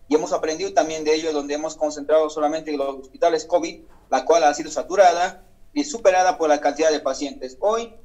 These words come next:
hemos desconcentrado ya muchos hospitales, las cuales todas, todas, absolutamente todas, tanto de primer nivel como de segundo, ya cuentan con camas de internación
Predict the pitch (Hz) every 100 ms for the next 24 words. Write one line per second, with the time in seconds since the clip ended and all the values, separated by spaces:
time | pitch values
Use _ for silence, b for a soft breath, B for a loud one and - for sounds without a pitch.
0 | - 151 170 160 156 156 147 143 139 175
1 | 170 160 160 156 151 147 - - 180 180
2 | 160 143 160 165 156 - 214 185 147 -
3 | 190 196 175 160 - 156 170 160 156 147
4 | 165 156 151 151 151 139 143 151 160 151
5 | 151 151 143 139 139 - 190 185 165 165
6 | - - - - 160 156 180 - 156 143
7 | 143 160 160 156 151 156 156 151 143 165
8 | 170